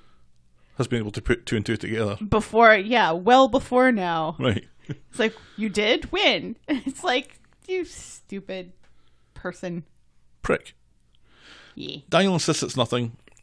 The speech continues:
Speaker 1: Sinead asks if he wants her to go to her grave like this, and he admits that they kissed. Sinead tells him to get Bertie and get out of there.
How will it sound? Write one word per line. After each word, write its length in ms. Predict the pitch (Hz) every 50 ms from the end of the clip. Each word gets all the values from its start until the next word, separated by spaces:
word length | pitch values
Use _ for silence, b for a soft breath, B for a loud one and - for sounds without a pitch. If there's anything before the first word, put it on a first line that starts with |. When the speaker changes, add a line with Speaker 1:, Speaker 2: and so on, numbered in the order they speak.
| - -
Speaker 1:
Sinead 300 | - - - 120 117 110 - -
asks 260 | 127 123 123 - - -
if 120 | 117 -
he 120 | 120 110 110 - _ -
wants 360 | - 117 120 120 - - -
her 60 | 120
to 140 | - - -
go 200 | 104 113 110 107 104
to 480 | - - 107 98 101 101 98 101 98 - _ _ -
her 120 | - 107
grave 320 | 98 - 131 143 151 147 -
like 140 | 143 127 131
this, 340 | 151 143 127 - - - - -
and 160 | 120 120 104
he 80 | - 123
admits 360 | 107 - 107 107 95 - -
that 100 | - - -
they 60 | 95
kissed. 420 | - - - - - - - - - b b b b b b b b b b b b b b b b
Sinead 260 | - - 127 117 -
tells 180 | - 127 123 123
him 80 | 123
to 80 | 110 -
get 160 | - 135 107
Bertie 440 | - 123 110 104 - - 110 98 - - - _ - _ _ _ _ _ _ _ _ _ -
and 140 | 120 117
get 160 | 120 127 95 120
out 100 | 117 104
of 100 | - 98
there. 160 | - - -